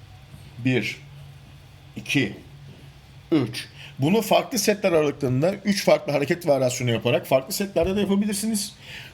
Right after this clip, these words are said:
Bunu isterseniz aynı set içerisinde tekrar ağırlıklarınızı çoğaltarak yine aynı setler içerisinde de yapabilirsiniz.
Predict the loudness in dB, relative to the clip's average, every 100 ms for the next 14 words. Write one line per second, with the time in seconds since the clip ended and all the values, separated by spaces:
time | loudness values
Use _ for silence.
0 | 0 2 2 0 0 2 2 2 -2 2
1 | 2 2 -2 -4 -2 0 0 0 -2 0
2 | 0 -2 -10 -18 -2 0 2 4 4 2
3 | 0 -2 -4 -4 0 2 2 2 2 0
4 | -6 -20 -6 -2 0 0 -6 -16 -8 4
5 | 4 6 0 -2 -2 -2 -2 0 -2 0
6 | 0 0 -2 -8 -10 -10 -10 -12